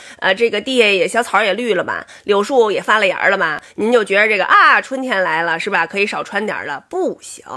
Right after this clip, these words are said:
每年不是三月十五号应该停暖气吗？每当停暖气的时候啊，这个气温就会突然的骤降。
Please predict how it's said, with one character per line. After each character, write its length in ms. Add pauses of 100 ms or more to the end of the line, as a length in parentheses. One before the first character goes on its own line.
(220)
每 180
年 240
不 80
是 160
三 160
月 100
十 200
五 180
号 200
应 60
该 120
停 160
暖 120
气 220
吗？ 240 (220)
每 280
当 240
停 200
暖 160
气 180
的 100
时 160
候 200 (240)
啊， 160
这 80
个 100
气 340
温 320 (140)
就 160
会 140
突 320
然 180
的 240
骤 260
降。 260